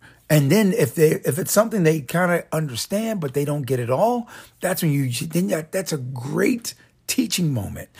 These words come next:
So it's like, "What if you were to do this? What if you did not say anything? And how would that respond? What would you have done to kinda make sure that, uh,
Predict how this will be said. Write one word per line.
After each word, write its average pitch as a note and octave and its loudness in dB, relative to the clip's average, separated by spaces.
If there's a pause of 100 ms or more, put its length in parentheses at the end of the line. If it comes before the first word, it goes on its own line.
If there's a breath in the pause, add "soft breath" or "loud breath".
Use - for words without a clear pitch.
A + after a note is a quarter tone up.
(140 loud breath)
So - 2
it's D3+ 6
like, B2 2 (360 loud breath)
"What F#3 6
if A3 -2
you E3+ 2
were E3 0
to - -2
do C#3+ -2
this? F3+ -8 (600 loud breath)
What E3+ 6
if F3+ -2
you C#3+ 2
did B2+ -4
not B2+ -2
say A2 -2
anything? C#3 -2 (340 loud breath)
And B2 4
how C#3 2
would D3 -4
that C#3 -2
respond? B2+ -6 (420 loud breath)
What C3+ 6
would C#3+ 0
you D#3 6
have B2 -2
done A#2+ 4 (440 soft breath)
to C3+ 2
kinda C3+ 2
make C3 0
sure C#3+ -2
that, A#2+ -2
uh, A2 -4